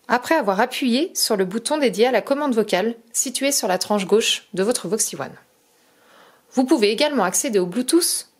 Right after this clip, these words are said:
dans les connexions sans fil, dans le menu, en faisant un appui long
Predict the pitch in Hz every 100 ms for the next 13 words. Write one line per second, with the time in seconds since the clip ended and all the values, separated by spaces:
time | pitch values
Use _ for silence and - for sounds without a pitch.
0 | _ 180 220 208 - 330 339 - 226 -
1 | 165 - 220 262 - _ _ _ _ 185
2 | 180 277 208 180 269 277 190 - _ -
3 | - - 240 - 311 240 190 214 302 -
4 | 269 185